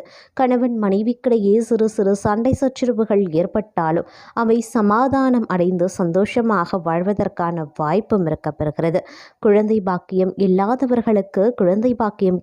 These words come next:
கிடைக்கவும் வாய்ப்புகள் இருக்கிறது அப்படின்னு சொல்லலாம். அதே மாதிரி வேலை சுமை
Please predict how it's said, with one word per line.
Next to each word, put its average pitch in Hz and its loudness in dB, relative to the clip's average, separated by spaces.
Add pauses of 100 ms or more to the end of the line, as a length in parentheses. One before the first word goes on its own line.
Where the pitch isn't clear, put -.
கிடைக்கவும் 185 0 (280)
வாய்ப்புகள் 226 -2
இருக்கிறது 175 -2
அப்படின்னு 151 -4
சொல்லலாம். 156 -4 (240)
அதே 262 2
மாதிரி 262 2
வேலை 226 2
சுமை 196 -2